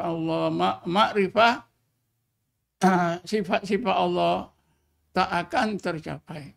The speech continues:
Jadi Imam Ghazali menegaskan, wa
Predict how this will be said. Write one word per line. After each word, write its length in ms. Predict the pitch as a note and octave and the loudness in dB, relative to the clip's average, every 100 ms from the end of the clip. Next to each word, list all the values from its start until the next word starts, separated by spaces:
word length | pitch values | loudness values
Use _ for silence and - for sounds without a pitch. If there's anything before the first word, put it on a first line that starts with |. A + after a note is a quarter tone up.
| _ - | _ -2
Jadi 400 | G#3+ C4+ C4+ A#3 | 0 0 -2 2
Imam 240 | A3 G#3 | 2 2
Ghazali 560 | G3+ F#3 E3 B3 D#4 - _ _ _ _ _ _ _ _ - | 2 2 2 0 -2 -4 _ _ _ _ _ _ _ _ 0
menegaskan, 800 | F#3+ F#3+ F3 G3+ G3+ A3+ B3+ - - - _ _ _ _ _ _ _ _ - | 2 4 4 4 6 6 6 2 -14 -20 _ _ _ _ _ _ _ _ -2
wa 80 | G3 | 2